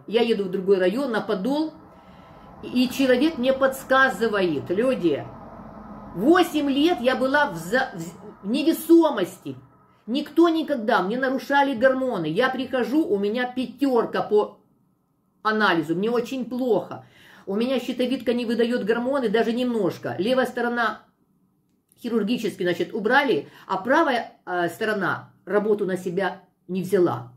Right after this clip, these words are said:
Все, нету ее. Поэтому я завишу только от, от гормонов. И тут у меня пятерка. Мне очень плохо на пятерке. Что делает врач?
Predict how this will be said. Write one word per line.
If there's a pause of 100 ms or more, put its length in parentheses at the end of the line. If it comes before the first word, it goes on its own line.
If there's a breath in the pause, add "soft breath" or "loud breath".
(160)
Все,
нету
ее. (380 soft breath)
Поэтому
я
завишу
только
от,
от
гормонов. (120)
И
тут
у
меня
пятерка.
Мне
очень
плохо
на
пятерке. (340 soft breath)
Что
делает
врач?